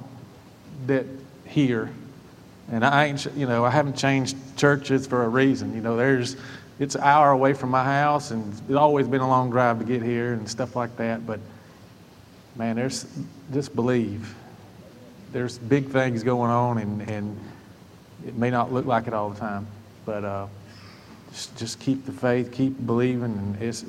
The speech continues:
you know, we're gonna get there. We're gonna get, we're gonna change the world, I promise you. So, uh,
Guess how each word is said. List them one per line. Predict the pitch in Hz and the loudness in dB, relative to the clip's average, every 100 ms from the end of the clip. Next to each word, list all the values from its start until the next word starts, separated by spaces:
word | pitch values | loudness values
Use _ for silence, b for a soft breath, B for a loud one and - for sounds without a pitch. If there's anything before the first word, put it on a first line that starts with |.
| 123 120 | -10 -8
you | 117 | -6
know, | 104 | -6
we're | 98 120 | -4 -4
gonna | 120 | -4
get | 110 123 | -2 -4
there. | 113 101 98 101 - | -4 -6 -8 -10 -14
We're | 127 | -8
gonna | 117 | -6
get, | 113 123 - - | -2 -2 -4 -6
we're | 131 | -2
gonna | 139 123 | -2 0
change | 143 131 | 0 2
the | 120 | 2
world, | 117 117 104 | 2 2 2
I | |
promise | 101 127 117 107 | 0 0 0 -4
you. | - - B B B B - | -8 -12 B B B B -16
So, | - 107 101 | -6 -4 -2
uh, | 101 | -4